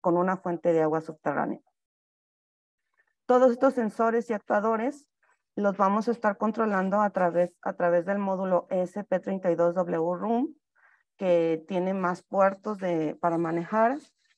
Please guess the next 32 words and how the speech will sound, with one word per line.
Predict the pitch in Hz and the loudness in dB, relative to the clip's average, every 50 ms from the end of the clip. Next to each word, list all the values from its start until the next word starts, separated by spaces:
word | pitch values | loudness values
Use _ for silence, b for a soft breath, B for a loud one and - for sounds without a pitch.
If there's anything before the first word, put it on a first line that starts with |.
| _ _ _ _ _ _ - | _ _ _ _ _ _ -8
y, | 214 226 226 233 233 247 240 240 - _ | -6 -6 -4 -4 -4 -4 -6 -6 -6 _
este, | 196 190 180 170 - - _ _ _ 185 180 165 170 165 | -4 -4 -4 -4 -6 -12 _ _ _ -2 0 0 0 -2
que | - 180 | -4 -6
también | 170 - 185 175 175 175 180 185 190 190 | -4 -4 -4 -2 -2 -2 -2 -2 -2 -2
tiene | 202 190 190 196 196 196 196 190 | -2 -2 -2 0 0 0 0 0
una | 190 180 185 190 185 190 190 185 175 175 170 - | 0 0 0 0 0 0 2 2 2 0 0 0
conexión | 180 175 175 170 165 - - - 190 185 180 190 190 185 - - _ _ _ _ _ | -2 0 0 0 -2 -4 -8 -6 -4 -2 -2 -2 -2 -4 -4 -6 _ _ _ _ _
vía, | - 165 185 185 175 180 - - - - - | -12 -4 0 2 2 2 0 -4 -8 -8 -8
vía | 180 185 190 180 180 185 - - - _ _ _ _ - | -4 0 2 2 2 0 -2 -6 -16 _ _ _ _ -6
Wi-Fi | - 180 185 190 185 - 214 208 233 320 - - _ _ _ _ _ _ _ _ _ _ | -2 0 0 0 0 0 2 2 2 2 -2 -4 _ _ _ _ _ _ _ _ _ _
para | 202 190 175 175 165 160 - | 2 4 4 4 2 0 0
poder | 185 175 170 175 175 | -2 0 0 0 0
enviar | 185 202 196 185 185 185 185 185 | -2 -2 -4 -2 0 0 0 0
los | 190 190 185 185 | -2 -4 -2 0
datos | 196 196 196 190 - 180 185 190 - _ _ _ _ _ | 0 0 0 0 -2 -4 -4 -4 -6 _ _ _ _ _
y | - 208 214 226 247 294 - _ _ _ _ _ _ _ _ | -8 -6 -4 -4 -4 -6 -8 _ _ _ _ _ _ _ _
hacer | 170 170 160 - 196 180 180 | -2 -2 0 0 0 2 2
uso | 185 180 - - 196 196 | 0 -2 -4 -4 -4 -2
de | 185 185 175 165 160 156 156 151 156 | 2 2 4 4 4 2 2 0 0
herramientas, | 165 160 165 170 165 175 170 170 175 180 - 190 190 185 - - - | -2 -2 0 0 0 0 0 0 -2 -2 -2 -4 -4 -4 -6 -12 -10
eh, | - 170 160 156 156 151 151 147 - _ _ _ _ _ | -6 -2 -2 0 0 -2 -4 -6 -10 _ _ _ _ _
como | - 190 175 165 160 | -6 -4 -2 0 0
Node-RED | 170 175 190 185 185 208 214 226 233 | 2 2 0 2 2 2 0 0 0
y | - 190 | -2 -2
a | 170 160 | -2 -2
través | - 160 160 175 175 170 | 0 0 2 2 2 2
del | 185 185 185 | 0 -4 -4
protocolo | - 170 - - 165 - - 170 175 175 175 | -6 -8 -8 -8 -6 -4 -2 0 0 0 0
M | 175 175 180 175 | -2 -2 -4 -6
Q | - 180 | -8 -8
T | - 196 190 | -8 -8 -2
T | - - 247 285 320 | 0 2 2 2 0